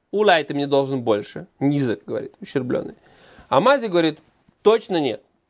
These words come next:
Медисейфа низак шема. Раз в конце написано низак шема,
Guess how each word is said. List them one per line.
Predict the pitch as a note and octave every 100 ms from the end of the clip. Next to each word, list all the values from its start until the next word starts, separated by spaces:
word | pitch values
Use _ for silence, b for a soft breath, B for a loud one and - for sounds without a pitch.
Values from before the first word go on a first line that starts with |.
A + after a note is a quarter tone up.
| _ _ _ _ _ _ _ _ _ _ -
Медисейфа | B2+ B2 A#2+ A#2+ A#2 E3+ G3 D#3+
низак | C#3 F3 D#3 D3+
шема. | - C#3+ A#2+ -
Раз | C3+ C3+
в | -
конце | C#3 C3 - F#3
написано | D3+ C3+ F3 - C3+
низак | A#2 C3 E3+ D#3+ B2 G#2+ - _ _
шема, | - - C3 A2 A#2